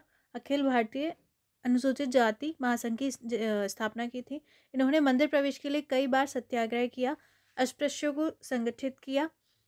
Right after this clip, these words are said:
कई शैक्षणिक संस्थाओं की स्थापना की। साथ ही उन्होंने मूक नायक, बहिष्कृत भारत और जनता जैसे समाचार पत्रों के माध्यम से अपने विचारों का प्रचार प्रसार किया। ठीक है, तो उन्होंने मूक नायक, बहिष्कृत भारत और जनता जैसे समाचार पत्र, अ,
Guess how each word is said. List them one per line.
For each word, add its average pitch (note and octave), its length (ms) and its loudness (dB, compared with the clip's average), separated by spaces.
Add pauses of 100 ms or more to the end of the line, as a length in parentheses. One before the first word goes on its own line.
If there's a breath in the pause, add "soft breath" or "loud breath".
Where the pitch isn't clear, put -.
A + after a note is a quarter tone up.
(220)
कई D#4 180 6
शैक्षणिक D4 640 0
संस्थाओं B3+ 440 -2
की C#4 200 -8
स्थापना A#3+ 440 -6
की। C#4 180 -8
साथ C4 220 0
ही D4 160 -6
उन्होंने C#4 320 2
मूक C4 320 2
नायक, B3 320 0
बहिष्कृत B3 420 0
भारत B3 300 -2
और C4 60 0
जनता A#3+ 360 0
जैसे C4+ 180 0
समाचार B3 440 -4
पत्रों B3 300 -4
के C4 100 -6
माध्यम A#3+ 300 0
से C#4 80 0
अपने D4 180 0
विचारों A3+ 360 -2
का C#4 100 -4
प्रचार C#4 320 -4
प्रसार F3+ 260 -10
किया। - 260 -14 (460 soft breath)
ठीक C#4 80 -4
है, E4+ 80 2
तो D4 100 -2
उन्होंने D4+ 240 2
मूक C4 320 2
नायक, B3 320 -2
बहिष्कृत B3 480 -4
भारत A#3+ 380 -2
और C#4+ 60 -2
जनता B3 380 -2
जैसे B3 240 -2
समाचार A3 420 -4
पत्र, - 340 -14 (540 soft breath)
अ, G#3 320 -6